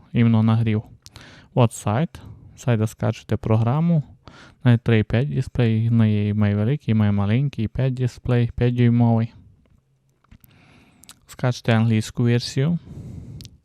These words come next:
Як бачимо, там є на, на різні тут, і в общому є ще іменно не са-, самий з цього сайту, є ще другі програми,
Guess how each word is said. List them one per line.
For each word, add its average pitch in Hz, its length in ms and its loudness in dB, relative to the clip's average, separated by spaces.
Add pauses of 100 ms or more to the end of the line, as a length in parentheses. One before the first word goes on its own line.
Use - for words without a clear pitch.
(1500)
Як 123 120 -2
бачимо, 110 420 0
там 110 220 0
є 107 60 2
на, 107 120 0
на 117 460 2
різні 107 280 0
тут, - 280 -6 (440)
і 135 80 -2
в 127 100 4
общому 113 560 0 (120)
є 123 200 2
ще 113 560 0 (100)
іменно 113 240 2
не 107 160 2
са-, 113 320 -2
самий 156 440 0
з - 100 -2
цього 113 220 6
сайту, 107 380 -2
є 143 60 0
ще - 180 -6
другі 110 260 2
програми, 123 540 0